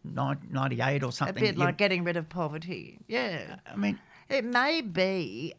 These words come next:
Speaker 2: an aim for some people, but it's an unreasonable,
Speaker 1: It's not
Speaker 2: unra-, irrational aim.
Speaker 1: And it's not based in reality.
Speaker 2: No. It, and what hap-, has happened, as this article is saying, is that really it's just increased incrementally, because the more drugs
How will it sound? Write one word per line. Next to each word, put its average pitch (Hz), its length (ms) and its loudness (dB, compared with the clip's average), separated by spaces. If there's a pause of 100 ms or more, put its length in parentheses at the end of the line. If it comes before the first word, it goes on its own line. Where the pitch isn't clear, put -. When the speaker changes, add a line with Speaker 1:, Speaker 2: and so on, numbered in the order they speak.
Speaker 2:
an 165 200 2
aim 160 520 0
for 170 180 -6
some 170 340 0
people, 151 680 -8 (160)
but 233 200 0 (1040)
it's - 260 -6
an 254 120 -2
unreasonable, 175 1040 2
Speaker 1:
It's - 100 -10
not 208 140 0
Speaker 2:
unra-, 202 340 2
irrational 208 920 -4
aim. 107 540 -6
Speaker 1:
And 196 100 2
it's 202 80 -6
not 226 140 0
based 214 240 2
in 208 80 4
reality. 220 540 0
Speaker 2:
No. 247 580 -4
It, - 220 -10 (180)
and 190 300 -2
what 208 160 -4
hap-, 214 360 -4
has 196 200 -2
happened, 208 420 -4
as 151 140 -2
this 135 180 -10
article 147 400 -4
is 139 120 -6
saying, 175 460 -4
is 175 140 -6
that 220 160 -2
really 190 340 -4
it's - 160 -8
just 170 320 -6 (300)
increased 208 640 -4
incrementally, 170 880 -2
because 170 380 -4
the 175 120 -2
more 214 240 4
drugs 151 560 -2